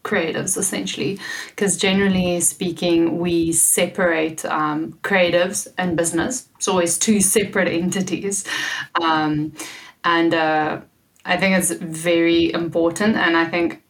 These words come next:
almost any <laughs> creative can relate here, that, uh, if we had to pinpoint something we, we all struggle with, 'cause it's probably not part of our creative career or creative, actually,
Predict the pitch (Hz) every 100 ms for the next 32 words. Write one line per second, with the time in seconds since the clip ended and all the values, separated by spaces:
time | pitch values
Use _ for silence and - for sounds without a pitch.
0 | - 190 185 185 175 - 180 185 185 -
1 | 185 180 190 202 - 202 180 180 165 165
2 | 175 180 - 160 156 - 165 160 175 165
3 | 160 160 - - - 196 190 180 175 170
4 | 180 - 185 165 165 175 165 - 175 165
5 | 170 165 160 165 165 170 170 175 180 -
6 | 170 175 180 165 165 - 170 160 160 -
7 | 214 214 233 208 175 170 165 160 165 156
8 | 160 - 156 156 160 - 175 156 151 156
9 | 170 - 160 156 147 170 165 170 165 170
10 | 175 - 226 240